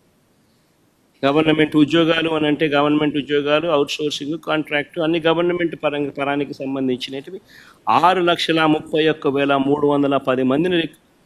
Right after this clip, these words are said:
వైఎస్ఆర్సీపీ హయాంలో ఉద్యోగాలు ఇచ్చారు. అదేవిధంగా large and mega,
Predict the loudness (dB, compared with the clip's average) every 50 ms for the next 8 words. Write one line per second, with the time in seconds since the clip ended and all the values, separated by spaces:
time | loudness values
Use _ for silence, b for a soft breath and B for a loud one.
0 | _ _ _ _ _ _ _ _ _ _ _ _ _ 0 2 4 4 4 2 0
1 | -2 -2 -2 -2 0 0 -2 0 0 -2 0 0 0 0 0 -2 -2 -4 -4 -4
2 | -4 -4 -4 -4 -4 -4 -6 -8 -8 -10 -14 -18 _ _ _ _ _ _ _ _
3 | _ _ _ _ _ _ _ _ _ _ _ _ _ _ _ _ _ _ _ _
4 | _ _ _ -20 -20 -20 -20 -20 _ _ _ _ _ _ _ _ _ _ _ _
5 | _ _ _ _ _ _ _ _ _ _ _ _ _ _ _ _ -2 0 4 4
6 | 4 4 4 2 0 -2 0 2 2 2 4 4 4 4 2 2 2 4 4 6
7 | 6 4 4 4 2 2 2